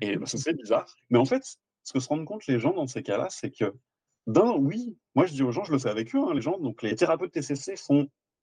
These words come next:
normalement, s'ils font bien les choses, ils font les exercices avec les gens. Donc on se tape la honte et on les fait même en premier pour montrer que c'est faisable. Donc, on fait ces exercices-là, on se tape la honte et on apprend que c'est pas si grave, en fait, la honte, on n'en meurt pas.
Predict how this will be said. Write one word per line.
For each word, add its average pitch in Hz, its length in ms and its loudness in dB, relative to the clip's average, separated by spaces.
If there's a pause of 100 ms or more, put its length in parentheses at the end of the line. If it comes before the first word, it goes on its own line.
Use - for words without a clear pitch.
(180)
normalement, 180 540 2
s'ils 147 200 -6
font 139 100 -2
bien 117 160 0
les 113 120 0
choses, 185 220 -8
ils 120 100 -8
font 180 180 0
les 135 180 4
exercices 110 480 -8
avec 95 300 -4
les 104 100 -4
gens. 95 120 0
Donc 107 180 0
on 110 80 -2
se 127 100 0
tape 214 280 0
la 127 100 6
honte 147 200 0 (300)
et 110 60 -2
on 120 60 4
les 127 100 2
fait 170 100 -2
même 220 160 -2
en 165 60 0
premier 147 440 0 (100)
pour 117 100 -4
montrer 131 300 -4
que 135 40 -16
c'est 127 180 -6
faisable. 95 440 -4 (340)
Donc, 208 280 -2 (600)
on - 80 -8
fait 226 160 2
ces 151 240 -2
exercices-là, - 720 -6 (140)
on 120 100 2
se - 80 -2
tape 226 220 -2
la 104 120 4
honte 98 300 -4 (520)
et 175 80 6
on 240 100 2
apprend 160 380 -2
que 117 380 0
c'est 127 100 -6
pas 196 100 4
si - 180 -8
grave, 120 260 0
en 131 80 -4
fait, 120 200 -6
la 104 120 2
honte, 135 180 0
on 123 80 0
n'en 107 100 0
meurt 113 240 -2
pas. 110 180 -2